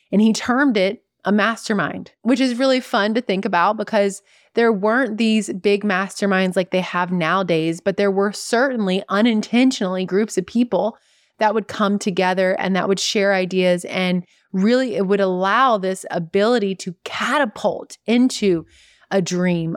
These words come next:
reality or a desire or goal that they were going after. And it is in this space that it is as if each person is a powerful beaker for wisdom, creativity, and actions.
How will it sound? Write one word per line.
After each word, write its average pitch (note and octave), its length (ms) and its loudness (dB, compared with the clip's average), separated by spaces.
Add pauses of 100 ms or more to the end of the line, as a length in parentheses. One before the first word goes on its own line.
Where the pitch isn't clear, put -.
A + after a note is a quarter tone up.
(100)
reality F3 680 0
or F3+ 320 0
a F#3+ 80 0
desire F#3 680 0
or F3+ 40 -4
goal F#3+ 400 0
that F#3 140 -8
they G3 100 0
were F3 140 -4
going F3+ 300 -2
after. F3 500 -2 (360)
And B3 160 2
it B3 120 2
is A#3+ 280 -2
in D4+ 280 4
this G#3 200 2
space F3 600 -4 (320)
that G#3 320 2 (100)
it A#3 120 2
is A#3 280 0
as A3+ 240 0
if B3 180 -2
each C4 320 0
person A3+ 540 -2
is G3 200 0
a G#3 60 0
powerful G#3+ 640 0
beaker G3 460 -2
for F3+ 220 -2
wisdom, A3+ 680 0 (320)
creativity, G#3+ 920 0
and G3 180 -2
actions. - 720 -8